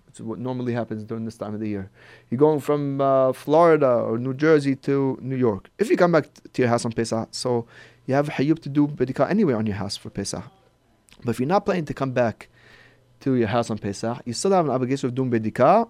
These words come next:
where? In that room that's designated to you. This is talking about children that are married, right? That's considered like your own room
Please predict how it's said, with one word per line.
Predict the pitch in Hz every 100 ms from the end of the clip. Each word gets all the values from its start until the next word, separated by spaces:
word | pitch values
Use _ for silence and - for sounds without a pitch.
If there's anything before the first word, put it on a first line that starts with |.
| -
where? | 120 131 147 196 247 254 _ _ _ _ -
In | 185 214
that | 190 170
room | 160 175
that's | 151 -
designated | 123 120 117 113 110
to | 110
you. | 113 113 - _ _ _ _ _ - _ _ _ _ _ _ _
This | 113 110
is | 117
talking | 123 120
about | 120 113
children | 131 131
that | 120
are | 110
married, | 110 104 101 98
right? | 127 143
That's | 120 127
considered | 131 127 131
like | 117
your | 117
own | 127
room | 143 135